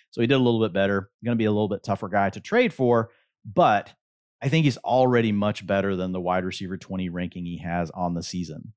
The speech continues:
So he right now, Marcus, ranks tenth in targets for the season at fifty-four.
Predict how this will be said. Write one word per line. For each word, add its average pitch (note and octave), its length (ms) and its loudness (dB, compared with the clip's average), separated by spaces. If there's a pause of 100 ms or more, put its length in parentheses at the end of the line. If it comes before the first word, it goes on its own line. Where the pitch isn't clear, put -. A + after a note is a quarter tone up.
So G#2+ 280 2
he D3+ 160 4
right D#3+ 260 2
now, A2+ 360 0
Marcus, F2+ 360 -10
ranks F#2 260 -12
tenth - 380 -4 (460)
in G#2+ 100 -2
targets A2 380 0
for G#2 180 -2
the A#2 80 -2
season F#2+ 540 -4
at E2+ 100 -14
fifty-four. F#2 720 -6